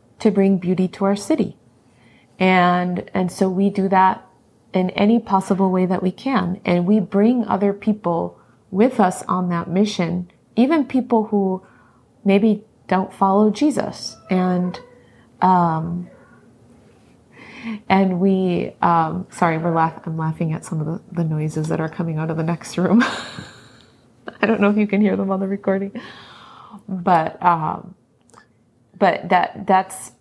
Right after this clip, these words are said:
I just feel like wherever you are planted, if you are, if you are discipling someone and you're allowing them to disciple you back, um, it's very important to, from the beginning, include that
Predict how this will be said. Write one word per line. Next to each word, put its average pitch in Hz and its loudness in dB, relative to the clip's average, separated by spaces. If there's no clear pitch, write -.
I 208 4
just 254 0
feel 277 0
like 202 0
wherever 208 -2
you 240 2
are - 0
planted, 208 0
if 175 -4
you 233 2
are, 220 0
if 180 -4
you 220 4
are 247 4
discipling 196 0
someone 202 2
and 175 0
you're 175 0
allowing 165 -2
them 165 -6
to 170 -6
disciple 160 -4
you 160 -2
back, - -4
um, 165 0
it's 202 -2
very 208 4
important 202 0
to, 185 -2
from 208 4
the 220 4
beginning, 175 0
include 170 -4
that 165 2